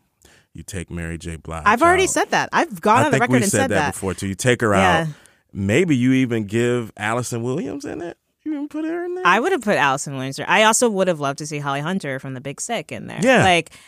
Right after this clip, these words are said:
Speaker 2: I just
Speaker 1: That's great.
Speaker 2: Look,
Speaker 1: Yeah.
Speaker 2: I, you know what? I, I root for everyone black, except I, I'm also discerning, and I was not rooting for Mary J. I, I love her generally, but I was not rooting for her in that instance. I was also not rooting for Common, who, like, thinks he can rap all the time. I'm tired
Speaker 1: All right.
Speaker 2: of him rapping.
Speaker 1: So,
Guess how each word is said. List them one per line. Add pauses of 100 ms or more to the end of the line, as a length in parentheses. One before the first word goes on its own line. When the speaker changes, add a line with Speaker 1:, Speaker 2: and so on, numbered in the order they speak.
(120)
Speaker 2:
I
just (120)
Speaker 1:
That's
great.
Speaker 2:
Look,
Speaker 1:
Yeah. (120)
Speaker 2:
I, (240)
you
know
what?
I, (140)
I
root
for
everyone
black,
except (180)
I, (240)
I'm
also
discerning,
and
I
was
not
rooting
for
Mary
J.
I, (160)
I
love
her
generally,
but
I
was
not
rooting
for
her
in
that
instance.
I
was
also
not
rooting
for
Common,
who,
like,
thinks
he
can
rap
all
the
time.
I'm
tired
Speaker 1:
All
right.
Speaker 2:
of
him
rapping.
Speaker 1:
So,